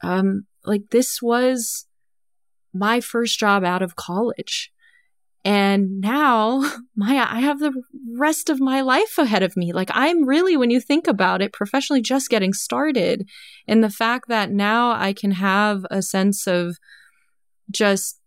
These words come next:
almost freedom in a way that I trust myself, that I have the right tools and the right abilities to be able to be resilient and to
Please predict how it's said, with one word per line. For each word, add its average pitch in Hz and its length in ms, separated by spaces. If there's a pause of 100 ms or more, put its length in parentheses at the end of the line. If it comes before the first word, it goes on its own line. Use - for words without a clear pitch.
(160)
almost 285 400
freedom 277 480
in 185 120
a 175 120
way 165 340
that 180 200
I 180 180
trust - 460
myself, 202 800
that 170 340 (360)
I 185 120
have 190 420
the 180 120
right 175 400
tools 196 680
and 170 140
the 170 80
right 175 360
abilities 180 760
to 170 100
be 175 340
able 180 340 (100)
to 170 260 (760)
be 208 180
resilient 185 920
and 170 300
to 175 540